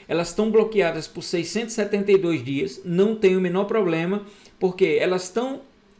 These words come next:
tendo um rendimento e principalmente, é, eu recebo a moeda G L M R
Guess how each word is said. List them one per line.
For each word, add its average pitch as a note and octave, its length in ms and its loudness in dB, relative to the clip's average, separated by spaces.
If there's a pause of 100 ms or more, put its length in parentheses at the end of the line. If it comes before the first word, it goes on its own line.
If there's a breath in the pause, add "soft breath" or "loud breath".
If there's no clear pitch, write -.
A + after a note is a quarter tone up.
(140)
tendo E3 420 4
um B3+ 140 -2
rendimento F#3 720 0 (100)
e G#3+ 80 -4
principalmente, G#3+ 1000 0 (480 loud breath)
é, F3 420 2
eu G3+ 60 10
recebo G#3+ 680 6
a G#3 140 -2
moeda G3+ 640 2 (180 loud breath)
G G#3 540 6
L F3+ 480 4
M F#3 340 2
R D3 520 0